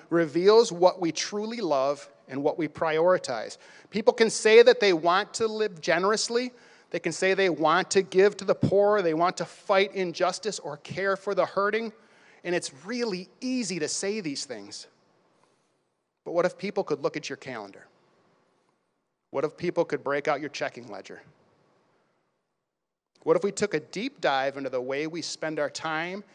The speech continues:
and our money? What would that reveal? The Corinthians had a desire to help.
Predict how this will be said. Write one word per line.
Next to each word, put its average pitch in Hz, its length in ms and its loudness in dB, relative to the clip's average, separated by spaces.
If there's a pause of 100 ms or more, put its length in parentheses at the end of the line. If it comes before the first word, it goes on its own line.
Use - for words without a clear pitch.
(140)
and 151 180 -4
our 156 120 2
money? 120 420 -8 (1200)
What 151 120 -8
would 190 120 -4
that 185 180 0
reveal? 143 440 -6 (3750)
The - 60 -16
Corinthians 208 460 4
had 190 160 4
a 180 40 -8
desire 147 560 0
to - 120 -12
help. 117 320 -6